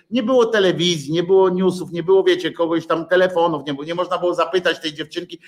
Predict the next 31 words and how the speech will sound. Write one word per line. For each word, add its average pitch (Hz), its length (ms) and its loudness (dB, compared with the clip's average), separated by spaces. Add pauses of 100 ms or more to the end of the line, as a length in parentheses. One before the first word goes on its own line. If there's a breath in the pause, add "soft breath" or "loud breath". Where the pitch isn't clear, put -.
(140 loud breath)
"Ty, 220 120 4
a 226 60 2
dlaczego 226 340 0
nie 196 120 0
zrobiłaś 156 400 2
zdjęcia 135 420 0
tej 117 160 -4
pani?" 98 280 -4 (340 soft breath)
E, 139 400 -4
coś 180 220 -4
tak. 165 180 -4 (520 soft breath)
Wszystko 254 440 -2
było 226 220 4
można 214 360 0
takie, 196 260 0
to 165 120 -4
było 120 300 -6
tajemnica, 147 840 -4
to 110 100 -16
wszyscy 117 340 -16
się, 131 140 -12 (180)
no. 120 160 -14 (840 soft breath)
A 117 120 -4
dzisiaj 226 400 0
spróbujcie, 196 480 0
no 208 120 0
dzisiaj 220 280 0
nawet 196 220 0
wam 190 180 0
czytałem, 170 440 0
o, 147 160 0